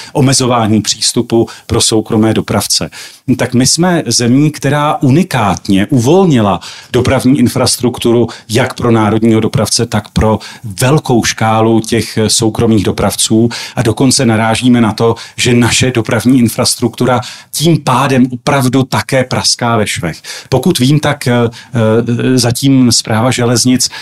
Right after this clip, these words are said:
eh, nikoho neposlala s tím požadavkem domů a snažila se maximálně vyjít vstříc, aby všichni dopravci mohli operovat i ve svém, hm, soukromém riziku. A, eh, na druhou stranu dneska čelíme tomu, že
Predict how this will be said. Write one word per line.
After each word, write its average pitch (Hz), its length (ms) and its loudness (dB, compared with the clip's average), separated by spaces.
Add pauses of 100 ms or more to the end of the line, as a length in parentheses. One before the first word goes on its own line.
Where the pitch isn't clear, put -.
(160)
eh, 120 300 0
nikoho 120 560 2
neposlala 117 560 0
s - 100 -4
tím 120 120 2
požadavkem 117 580 0
domů 120 320 4 (220)
a 117 100 -2
snažila 127 380 0
se 135 140 0
maximálně 120 640 2
vyjít 127 220 0
vstříc, - 420 -2 (220)
aby 123 200 0
všichni 127 360 0
dopravci 120 500 0
mohli 120 320 2
operovat 113 580 -2 (260)
i 135 100 2
ve 120 120 0
svém, 127 360 0 (200)
hm, 107 340 2 (420)
soukromém 120 500 2
riziku. 117 500 0 (380)
A, 120 300 0
eh, 120 260 0
na 117 120 2
druhou 135 300 2
stranu 123 340 0
dneska 113 380 0
čelíme 123 380 0
tomu, 117 280 2
že 123 200 0